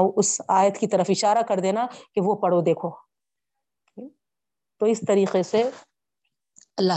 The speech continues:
کی رحمت کے ہم مستحق ہو سکتے بہنوں۔ اللہ تعالی ہم کو، ہے نا، اس طریقے سے ہدایت بھی فرمائے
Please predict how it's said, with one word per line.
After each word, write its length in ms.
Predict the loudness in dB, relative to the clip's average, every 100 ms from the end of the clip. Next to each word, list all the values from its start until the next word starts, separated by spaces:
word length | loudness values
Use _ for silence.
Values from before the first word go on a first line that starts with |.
| -2
کی 100 | -4
رحمت 320 | -2 -6 -6
کے 100 | -4
ہم 200 | -2 -4 -8 -20 -6
مستحق 460 | -6 0 -2 0
ہو 60 | -2
سکتے 340 | -2 -6 -4
بہنوں۔ 280 | -4 -4 -8 -14 _ _ _ _ _ _ _ _ _ -12 -8
اللہ 240 | 2 4 4
تعالی 480 | 4 6 6 4 2 -12 -4
ہم 180 | -2 0
کو، 360 | 2 2 0 -8 _ _ _ -12
ہے 80 |
نا، 140 | -12 -12 _ _ _ _ _ _ _ _ _ _ _ _ _ _
اس 140 | -2 2
طریقے 400 | 4 6 6 4
سے 280 | 6 8 6 2 _ _ _ _ 2
ہدایت 320 | 6 10 10
بھی 160 | 8 6
فرمائے 380 | 6 6 6